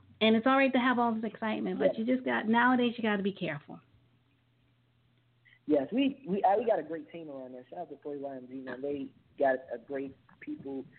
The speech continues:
Speaker 2: great gr-, great group of staff and gr-, African American men that give us everyday lessons and just, like, make sure we stay focused and keep our head straight on the goal, which is a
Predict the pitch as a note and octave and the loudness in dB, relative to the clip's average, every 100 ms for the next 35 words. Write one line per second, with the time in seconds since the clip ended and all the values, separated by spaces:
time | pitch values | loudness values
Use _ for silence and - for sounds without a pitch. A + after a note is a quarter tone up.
0 | _ - D3+ D#3+ - C3+ D#3+ D#3 - D#3 | _ -2 0 0 -2 0 0 0 -2 2
1 | G#3 G#3 G#3 E3+ D3 B2 A2 - - _ | 2 2 -4 -2 -2 -2 -14 -20 -20 _
2 | - - F3+ F#3 F3+ D3+ D3 C#3 - _ | -10 -4 -2 -2 -4 -8 -8 -10 -16 _
3 | _ B2+ C#3+ C3 A#2+ D#3 D#3+ - D#3+ D3+ | _ -12 -12 -10 0 0 0 -2 -4 -2
4 | D3+ D3 C3 C#3 C#3+ C3 B2 - - - | -4 -4 -4 -2 -2 -2 -4 -6 -10 0
5 | D3 C#3 C#3 - - - C#3 D#3 D3+ C3+ | 2 2 -2 -2 -10 -2 2 2 0 -4
6 | D3+ C#3+ C#3+ A#2+ C3+ C3 B2+ B2+ C3+ C#3 | -4 -2 -4 -6 -12 -14 -14 -14 -14 -8
7 | C#3+ B2 - - - - E3 - D#3+ D3+ | -6 -8 -12 -20 -16 -4 -4 0 0 2
8 | D3 - C#3 - D3 D3 C3+ C3 - C#3 | 0 -2 -4 -2 -4 -2 -6 -6 -6 0
9 | C3 B2+ C#3 C#3 C3 - - - - D#3 | 2 4 2 0 0 -8 -20 -20 -2 0
10 | D3 C3 B2+ A2+ D3 C#3+ B2+ - B2 A#2 | 0 0 -4 0 0 0 -2 -4 -6 -8
11 | - - _ - | -16 -20 _ -10